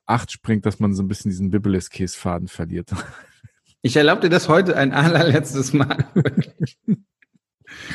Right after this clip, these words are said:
Speaker 2: Danach auch für euch, liebe, liebe Zuhörer, das wird dann rausgeschnitten auf jeden Fall.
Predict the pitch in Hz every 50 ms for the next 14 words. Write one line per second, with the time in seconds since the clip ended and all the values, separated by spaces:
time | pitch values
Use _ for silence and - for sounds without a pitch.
0 | - - - - - 123 135 135 143 151 175 156 - 156 135 - - 143 117 135
1 | 143 151 151 - - 135 139 127 135 123 135 131 135 135 131 131 127 131 - 139
2 | 123 123 127 120 117 123 120 - - - - 117 113 107 113 113 110 113 110 107
3 | 104 104 107 107 - - - - 104 98 - - 90 87 - - 98 98 98 -
4 | - 101 107